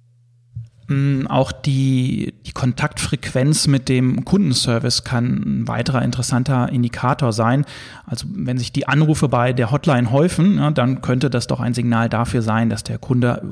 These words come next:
irgendwo anhaltende Probleme mit dem Produkt hat. Das heißt, auch in dem Fall hätten wir dann, äh, eine sehr hohe Wahrscheinlichkeit, dass der Kunde dann in absehbarer Zeit auch kündigen wird.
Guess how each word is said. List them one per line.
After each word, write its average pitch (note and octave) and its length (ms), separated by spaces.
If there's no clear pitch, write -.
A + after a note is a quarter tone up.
irgendwo A2+ 300
anhaltende A#2+ 500
Probleme D3 460
mit C3+ 160
dem C3 80
Produkt B2 340
hat. C3 140
Das A#2+ 160
heißt, A#2+ 220
auch - 180
in A2 140
dem A#2 200
Fall A2+ 240
hätten A#2 240
wir A2+ 80
dann, A2+ 280
äh, F#3+ 40
eine A#2 360
sehr A2 480
hohe A#2 500
Wahrscheinlichkeit, A#2+ 800
dass A2 120
der A2+ 100
Kunde A2 280
dann A2 260
in A#2+ 140
absehbarer G#2+ 540
Zeit - 280
auch - 120
kündigen A2 440
wird. - 220